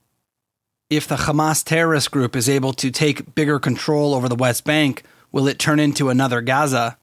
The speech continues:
locked away from the rest of the world? Will this doom any future chances at giving over more control to the West Bank to the Palestinian Authority? I also worry about the safety of Israeli soldiers who are being forced to go into these extremely hostile areas,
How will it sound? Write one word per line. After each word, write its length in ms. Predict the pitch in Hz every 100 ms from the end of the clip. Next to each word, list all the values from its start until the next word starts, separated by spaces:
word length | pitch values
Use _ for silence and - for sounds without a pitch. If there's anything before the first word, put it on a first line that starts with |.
| _ _ _
locked 360 | 135 135 - 139
away 240 | 131 147
from 180 | - 127
the 80 | 127
rest 240 | 127 -
of 80 | 117
the 60 |
world? 480 | 117 135 135 113 113 - _ _ _ _ _ -
Will 160 | 147
this 280 | 147 175 170
doom 300 | - 170 151
any 240 | 143 160 143
future 380 | - 156 139
chances 480 | 127 - 156 151 135
at 160 | 127 120
giving 380 | 147 147 139 135
over 280 | 151 143 135
more 260 | 135 156
control 480 | 151 143 - 147 143
to 100 | 127
the 120 | 131
West 280 | 123 120 -
Bank 460 | 151 151 127 - - -
to 80 |
the 80 | -
Palestinian 600 | 127 131 123 - 139 123
Authority? 580 | 110 - 151 147 113 - _ _ _ _ _ _ _
I 120 | - 147
also 260 | 170 175
worry 180 | 160 165
about 160 | 156 139
the 80 |
safety 400 | 131 175 165 -
of 80 | 143
Israeli 360 | 135 131 135 123
soldiers 500 | - 175 160 143 120
who 60 |
are 40 | 127
being 200 | 135 127
forced 360 | - 160 151
to 80 | -
go 200 | 135 143
into 180 | 147 139
these 200 | 135 123
extremely 500 | 123 - - 180 156
hostile 420 | 131 139 - 127
areas, 580 | 135 156 143 113 113 123